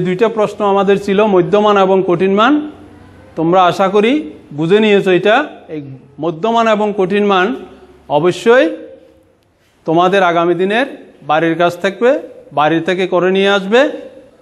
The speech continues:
আশা করি এটা বুঝে, এতটুকু পর্যন্ত বুঝেছ এবং বাকিটা নিয়ে বাড়িতে তোমরা করে আনবে, বাড়ি থেকে করে আনবে, বাড়ির কাজ হিসেবে থাকলো। যদি না পারো তাহলে আগামী ক্লাসে আমরা এটা আলোচনা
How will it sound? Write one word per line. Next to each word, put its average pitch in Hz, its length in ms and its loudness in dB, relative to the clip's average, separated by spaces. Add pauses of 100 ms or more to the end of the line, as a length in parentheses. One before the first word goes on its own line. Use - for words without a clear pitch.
(1080)
আশা 151 300 0
করি 208 180 4
এটা 196 200 0
বুঝে, 190 180 0 (120)
এতটুকু 190 340 -4
পর্যন্ত 208 260 -4 (120)
বুঝেছ 202 240 0 (240)
এবং 180 120 2 (140)
বাকিটা 170 300 0 (100)
নিয়ে 208 180 0 (600)
বাড়িতে 160 280 2 (120)
তোমরা 185 240 2 (1080)
করে 160 260 2
আনবে, 208 260 0 (220)
বাড়ি 165 220 0
থেকে 190 140 -4 (100)
করে 185 180 -2
আনবে, 202 140 0 (100)
বাড়ির 165 240 0
কাজ 175 180 0
হিসেবে 208 300 -2
থাকলো। 220 240 0 (880)
যদি 160 260 0 (100)
না 196 60 2 (100)
পারো 202 260 4
তাহলে 190 240 0
আগামী 175 280 0
ক্লাসে 175 320 -2
আমরা 175 240 0
এটা 175 220 0
আলোচনা 160 320 -2